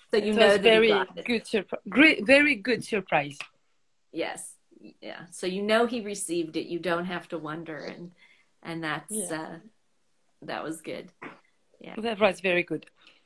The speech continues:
Speaker 1: Yeah. Well, thank you so much for sharing with us, and, uh,
Speaker 2: Oh.
Speaker 1: I'm glad you had a good time, and get, and that you got back safely. <laughs>
Speaker 2: Yes.
Speaker 1: You didn't get,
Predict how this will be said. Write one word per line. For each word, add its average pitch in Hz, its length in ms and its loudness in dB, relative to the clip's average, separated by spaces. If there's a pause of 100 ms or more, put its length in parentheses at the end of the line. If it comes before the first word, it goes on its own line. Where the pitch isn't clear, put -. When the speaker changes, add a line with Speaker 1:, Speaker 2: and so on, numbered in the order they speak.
(480)
Speaker 1:
Yeah. - 220 -16 (160)
Well, 247 100 -2
thank 381 280 -2
you 392 60 -6
so 330 220 -2
much 339 220 -2
for 247 100 -2
sharing 233 460 -4
with 240 180 0
us, 330 420 -6 (160)
and, 190 440 -6
uh, 196 260 -2
Speaker 2:
Oh. - 80 -10
Speaker 1:
I'm 208 100 -8
glad 202 260 -2
you 220 60 -8
had 202 140 -6
a 202 40 -10
good 190 200 -10
time, 196 400 -10 (540)
and 202 120 -2
get, 196 220 6
and 220 160 -2
that 226 180 -2
you 240 60 -6
got 247 220 0
back 254 180 -4
safely. 208 640 -8
<laughs> - 480 -6
Speaker 2:
Yes. 320 420 6
Speaker 1:
You 226 100 -8
didn't - 340 -10
get, 254 140 4